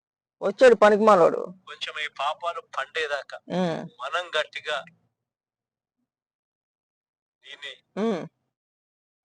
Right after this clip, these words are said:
Speaker 2: నిలబడగలిగితే, ముందుకు తీసుకొని పోగలిగితే
Speaker 1: ఉం.
Speaker 2: ఈ పోరాటాన్ని ఆటోమేటిక్ గా
Speaker 1: ఉం.
Speaker 2: శిశుపాలని పాల వంద పాపాలు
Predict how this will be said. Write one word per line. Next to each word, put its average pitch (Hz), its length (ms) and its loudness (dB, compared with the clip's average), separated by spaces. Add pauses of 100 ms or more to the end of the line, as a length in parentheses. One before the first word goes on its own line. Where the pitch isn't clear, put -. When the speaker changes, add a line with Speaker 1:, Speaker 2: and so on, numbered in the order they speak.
(500)
Speaker 2:
నిలబడగలిగితే, 151 760 -6
ముందుకు 139 360 -16
తీసుకొని 143 480 -12
పోగలిగితే - 480 -20 (180)
Speaker 1:
ఉం. 170 320 -6 (1400)
Speaker 2:
ఈ - 40 -20 (100)
పోరాటాన్ని 139 560 -6 (500)
ఆటోమేటిక్ 127 580 -14
గా 143 100 -4 (320)
Speaker 1:
ఉం. 180 180 -10
Speaker 2:
శిశుపాలని 135 800 -10 (100)
పాల 127 140 -6 (180)
వంద 127 280 -8
పాపాలు 123 420 -8